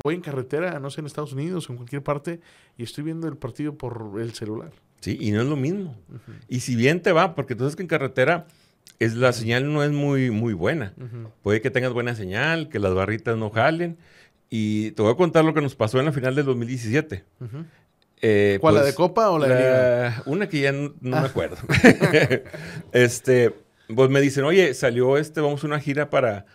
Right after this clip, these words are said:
Speaker 2: para Florida". Y yo: "Ah, me gusta ir mucho para allá,
Speaker 1: Ujú.
Speaker 2: porque me gustan mucho los parques de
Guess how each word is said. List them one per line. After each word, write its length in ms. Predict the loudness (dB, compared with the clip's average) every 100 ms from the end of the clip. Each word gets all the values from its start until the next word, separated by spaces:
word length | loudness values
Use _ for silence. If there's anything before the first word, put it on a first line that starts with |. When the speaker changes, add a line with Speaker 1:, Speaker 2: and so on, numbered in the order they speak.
| _ _
Speaker 2:
para 200 | -4 -4
Florida". 480 | -2 0 2 2 0
Y 60 | -2
yo: 80 | -6
"Ah, 240 | -6 -2
me 80 | 0
gusta 240 | 0 0
ir 40 | -2
mucho 200 | -2 0
para 180 | 2 4
allá, 280 | 4 0 -6
Speaker 1:
Ujú. 280 | -18 -18 -10
Speaker 2:
porque 680 | -2 0 2 2 4 2 2 0
me 40 |
gustan 220 | -2 -4 -6
mucho 180 | -2 -4
los 120 | -2
parques 340 | -6 -6 -6
de 60 | -6